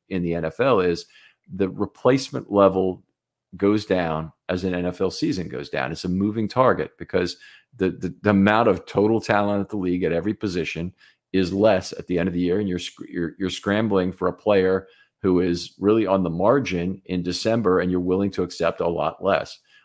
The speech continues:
Well, Sam Mustipher is just the kind of player that that might apply to, and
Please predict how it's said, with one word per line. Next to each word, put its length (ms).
Well, 320
Sam 320
Mustipher 600
is 200
just 240
the 80
kind 160
of 80
player 240
that 160
that 160
might 160
apply 340
to, 320
and 220